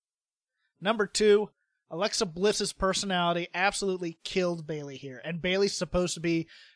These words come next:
this new, aggressive, fight-for-herself type,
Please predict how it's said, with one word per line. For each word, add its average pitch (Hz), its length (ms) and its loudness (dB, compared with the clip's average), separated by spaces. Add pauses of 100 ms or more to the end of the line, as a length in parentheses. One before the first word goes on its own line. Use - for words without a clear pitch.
this 180 260 2
new, 196 420 4
aggressive, 180 720 2 (280)
fight-for-herself 196 1120 0
type, 139 380 -8